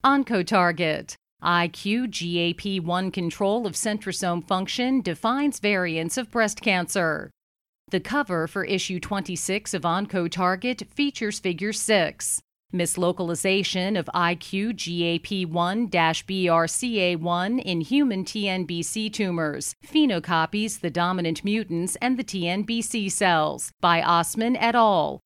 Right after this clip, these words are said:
and reported that I Q G A P one is a signaling scaffold implicated in T N B C, but its mechanism is unknown.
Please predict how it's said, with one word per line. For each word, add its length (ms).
and 240
reported 600
that 220
I 260
Q 380
G 320
A 140
P 260
one 420
is 220
a 80
signaling 560
scaffold 720
implicated 680
in 160
T 280
N 160
B 160
C, 560
but 140
its 220
mechanism 640
is 160
unknown. 800